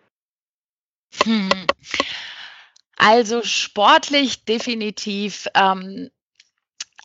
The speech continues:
an sich selber zu glauben. Wenn ihr irgendwelche Dinge erreichen möchtet und, ähm, ja,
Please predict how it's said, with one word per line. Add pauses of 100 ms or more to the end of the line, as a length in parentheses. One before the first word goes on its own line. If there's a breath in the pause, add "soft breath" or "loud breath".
(180)
an
sich
selber (120)
zu
glauben. (100)
Wenn
ihr (120)
irgendwelche
Dinge
erreichen
möchtet
und, (240)
ähm, (180)
ja,